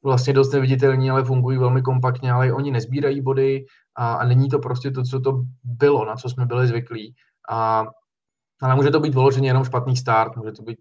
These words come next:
opravdu jenom nějaká bída na začátek sezóny, každý si tu krizi v průběhu toho ročníku vybere, to není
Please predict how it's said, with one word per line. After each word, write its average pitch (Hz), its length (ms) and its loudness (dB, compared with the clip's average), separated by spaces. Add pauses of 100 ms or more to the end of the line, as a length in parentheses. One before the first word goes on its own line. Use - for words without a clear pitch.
(100)
opravdu 113 420 -6
jenom 113 220 -2
nějaká 117 300 0
bída 117 280 0
na 120 100 4
začátek 123 420 0
sezóny, 120 320 -4
každý 120 240 -4
si 123 100 -6
tu 123 140 0 (280)
krizi 143 320 4
v 127 80 -6
průběhu 131 300 2
toho 127 160 2
ročníku 127 360 -2
vybere, 120 340 -2
to 127 120 -4
není 120 280 -2